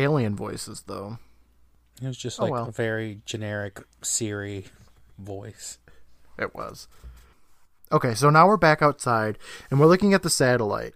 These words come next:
Speaker 1: Then we warp inside to Jeff's room, and he's sleeping on his bed, and their dog Montana is on the ground next to them. And we hear some noises and see some lights waving around their yard. And that gets the dog's attention, so it runs up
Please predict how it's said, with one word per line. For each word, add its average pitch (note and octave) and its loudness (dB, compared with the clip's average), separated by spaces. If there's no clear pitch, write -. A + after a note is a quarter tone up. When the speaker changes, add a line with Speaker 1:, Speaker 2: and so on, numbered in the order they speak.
Speaker 1:
Then D3+ 6
we F#3 8
warp E3+ 6
inside D#3+ 4
to B2 -6
Jeff's D3+ 2
room, G#2 -4
and B2+ 2
he's C3 0
sleeping G3+ 4
on G3+ 6
his D#3+ 2
bed, G#2 -4
and C3+ 2
their C3+ 2
dog E3 6
Montana D3 2
is C3+ 0
on D3+ 8
the E3 6
ground D3+ 8
next B2+ 0
to G#3+ -6
them. - -10
And C3 4
we C#3+ 4
hear A3 6
some G3+ 6
noises D#3+ 6
and A#2+ 0
see E3 0
some F3 2
lights A#2+ 4
waving C3 4
around B2 4
their A#2 2
yard. G2+ 2
And C3+ 4
that D3+ 4
gets F3 0
the D#3 -2
dog's C#3+ 6
attention, B2 0
so D#3 6
it D3 2
runs C#3 6
up A3 4